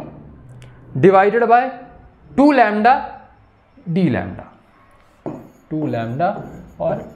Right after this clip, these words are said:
d lambda, ठीक है। into में एक और टर्म था, क्या था? टू पाई by lambda, टू पाई by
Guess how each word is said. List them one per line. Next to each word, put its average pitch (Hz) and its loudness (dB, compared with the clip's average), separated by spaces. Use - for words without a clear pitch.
d 123 -4
lambda, 90 -10
ठीक 233 2
है। 233 -2
into 214 0
में 233 0
एक 226 0
और 226 4
टर्म 226 0
था, 220 -2
क्या 202 0
था? 220 0
टू 233 4
पाई 180 4
by 139 -2
lambda, - -12
टू 160 -4
पाई 123 -2
by 135 -2